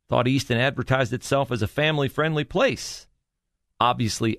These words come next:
I have a different definition of that than Easton Management does." Indeed. Indeed, Mike.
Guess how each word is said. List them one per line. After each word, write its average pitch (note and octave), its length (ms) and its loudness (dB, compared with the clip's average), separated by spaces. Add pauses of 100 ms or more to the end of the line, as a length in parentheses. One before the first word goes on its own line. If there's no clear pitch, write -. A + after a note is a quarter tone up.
I A2+ 140 2
have F#2+ 180 0
a E2+ 60 -6
different D#2 320 -6
definition C#2 580 -10
of G1+ 140 -16
that B1 320 -8 (640)
than F#2+ 200 0 (120)
Easton C3+ 640 -2 (100)
Management C3 720 -2 (180)
does." - 520 -8 (1400)
Indeed. A#2+ 680 0 (560)
Indeed, A#2+ 500 2
Mike. D2 380 -12